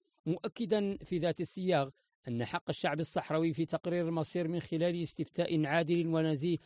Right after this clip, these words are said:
هو الحل الواقعي الوحيد للنزاع وغير قابل للتفاوض،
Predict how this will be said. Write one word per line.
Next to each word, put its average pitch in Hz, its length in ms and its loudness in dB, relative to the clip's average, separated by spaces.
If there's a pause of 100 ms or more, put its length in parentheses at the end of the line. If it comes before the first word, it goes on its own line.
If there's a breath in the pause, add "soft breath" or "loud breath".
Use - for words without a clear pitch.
(240 soft breath)
هو 165 220 4
الحل 165 340 0
الواقعي 165 480 0
الوحيد 160 480 0
للنزاع 160 480 2
وغير 160 460 0 (100)
قابل 165 300 2
للتفاوض، 165 680 0